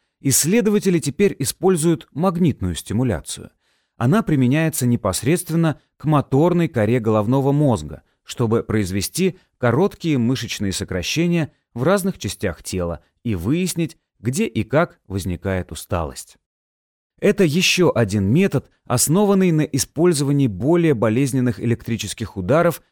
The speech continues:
по собственному черепу, опробованный в свое время бесстрашным Мертоном. В целом, по словам Роджера Эноки,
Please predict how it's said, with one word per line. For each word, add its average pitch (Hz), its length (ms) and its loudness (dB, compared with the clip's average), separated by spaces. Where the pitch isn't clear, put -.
по 120 100 -2
собственному 135 640 -2
черепу, 120 540 -4
опробованный 127 640 0
в 98 60 -6
свое 98 280 -2
время 151 460 -2
бесстрашным 117 760 -2
Мертоном. 92 640 -4
В - 100 -20
целом, 151 460 0
по 131 80 0
словам 151 560 2
Роджера 117 600 2
Эноки, 170 540 0